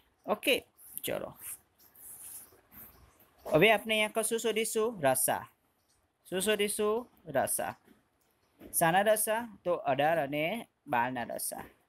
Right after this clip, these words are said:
હવે રસામાં શું રહેવાનું? બધું જ રહેવાનું. તો અઢારમાં શું છે? બે ગુણ્યા ત્રણ ગુણ્યા ત્રણ. તો અહીંયા લઈ લઉં છું, બે ગુણ્યા ત્રણ ગુણ્યા ત્રણ.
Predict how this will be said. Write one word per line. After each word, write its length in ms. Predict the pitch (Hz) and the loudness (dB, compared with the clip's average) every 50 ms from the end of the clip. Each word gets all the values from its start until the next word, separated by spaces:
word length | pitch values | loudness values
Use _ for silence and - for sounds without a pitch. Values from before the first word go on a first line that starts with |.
| _ _ - | _ _ 2
હવે 140 | 151 170 190 175 | 2 4 4 4
રસામાં 420 | 170 165 - 220 202 202 208 214 208 | 4 2 2 0 0 0 -2 -2 -2
શું 100 | - 220 214 | -2 0 0
રહેવાનું? 420 | 208 196 196 190 190 196 196 214 233 - _ _ _ _ _ _ _ _ _ _ - | 0 0 0 -2 -2 -2 -4 -6 -8 -10 _ _ _ _ _ _ _ _ _ _ 2
બધું 340 | 175 208 208 175 214 208 214 | 2 2 4 4 2 0 0
જ 120 | 170 160 143 | 0 -2 -4
રહેવાનું. 500 | 135 123 107 90 73 57 50 - 135 - - - - _ _ _ - | -4 -6 -6 -8 -10 -14 -16 -16 -18 -20 -20 -20 -20 _ _ _ 0
તો 60 | 160 160 170 - - 147 | 2 2 2 4 2 2
અઢારમાં 400 | 139 151 165 185 202 202 208 - | 4 4 2 2 0 -2 -2 -2
શું 140 | 226 220 - - | -4 -4 -2 -2
છે? 100 | 220 220 220 185 165 | 0 0 0 0 0
બે 100 | 156 160 170 185 185 | 0 2 2 0 -2
ગુણ્યા 360 | 196 190 190 190 196 196 196 - | -4 -6 -4 -2 0 0 0 2
ત્રણ 260 | 170 156 160 165 165 165 | 2 2 2 2 0 -2
ગુણ્યા 320 | 165 170 170 160 160 - | -2 0 2 2 2 0
ત્રણ. 240 | - 139 123 127 131 | 0 -2 -2 -2 -2
તો 80 | - 160 | 0 0
અહીંયા 240 | 160 170 175 175 175 | 2 2 2 2 2
લઈ 100 | 180 180 180 | 2 2 2
લઉં 120 | 180 180 170 - | 0 0 -2 -2
છું, 120 | 196 180 160 143 | -4 -2 0 0
બે 80 | 139 143 151 165 180 175 175 | 2 2 2 2 2 0 -4
ગુણ્યા 400 | 170 175 175 175 175 180 185 190 - - | -6 -4 -2 0 2 2 2 0 -2 -2
ત્રણ 360 | 147 139 135 151 160 170 160 160 | -2 0 0 0 -2 -4 -4 -4
ગુણ્યા 400 | 151 156 156 156 151 156 156 151 143 - _ | -2 0 0 0 2 2 0 0 -2 -6 _
ત્રણ. 260 | - 73 - - - | -14 -12 -12 -12 -14